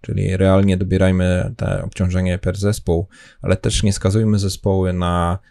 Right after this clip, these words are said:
e, równoległe atakowanie wielu wątków. To może w zasadzie zamykać drogę zespołowi do skupienia również w poszczególnych sprintach, skupienia się na jednym celu produktowym w backlogu produktu, na przykład jeśli ko-, zespół korzysta ze Scruma, czyli,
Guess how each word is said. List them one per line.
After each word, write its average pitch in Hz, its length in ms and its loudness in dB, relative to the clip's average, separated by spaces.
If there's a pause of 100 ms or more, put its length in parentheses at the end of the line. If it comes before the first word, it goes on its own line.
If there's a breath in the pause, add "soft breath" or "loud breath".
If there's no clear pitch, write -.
(160)
e, 87 260 2
równoległe 95 1000 4
atakowanie 92 640 0
wielu 90 260 2
wątków. 90 640 -4
To 107 260 6
może 98 540 2
w 101 280 -6
zasadzie 95 360 2
zamykać 98 640 2
drogę 90 360 2
zespołowi 90 560 0
do 85 300 2
skupienia 92 580 2
również 90 280 -2
w - 120 -20
poszczególnych 87 640 -4
sprintach, 113 600 0
skupienia 87 420 0
się 90 140 0
na 85 120 2
jednym 87 300 2
celu 87 240 0
produktowym 92 760 0
w 95 120 -10 (260)
backlogu 87 400 0
produktu, 92 480 -4
na 85 120 0
przykład 90 340 -8
jeśli 95 240 -8
ko-, - 100 -6 (140)
zespół 95 300 -4
korzysta 92 380 -4
ze 90 120 -4
Scruma, 92 440 -2 (420 loud breath)
czyli, 95 360 2